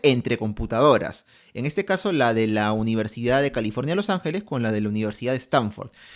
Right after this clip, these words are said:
Este proceso estuvo a cargo del estudiante Charlie Klein, que estaba guiado por el profesor Leonard Kleinrock, ¿no? De la Universidad de California, Los Ángeles.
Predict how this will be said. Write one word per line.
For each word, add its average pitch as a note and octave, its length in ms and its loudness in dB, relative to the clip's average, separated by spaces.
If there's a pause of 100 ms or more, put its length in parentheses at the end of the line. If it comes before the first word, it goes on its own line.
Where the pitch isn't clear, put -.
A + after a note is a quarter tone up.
(300)
Este F3+ 320 0
proceso F3 380 -2
estuvo E3 200 0
a D#3+ 120 2
cargo E3 320 4
del E3 320 2
estudiante B2+ 600 -2
Charlie E3 400 -2
Klein, F3+ 360 0
que C3+ 80 -4
estaba C3+ 220 -2
guiado C3+ 300 2
por C3+ 120 0
el A2 60 -4
profesor B2 420 -4
Leonard D#3 600 0
Kleinrock, A#2+ 500 2
¿no? C3 140 -2
De B2+ 120 0
la G#2+ 60 0
Universidad A2 340 -2
de - 40 -16
California, B2+ 420 -2
Los A#2 140 -6
Ángeles. G#2+ 440 -2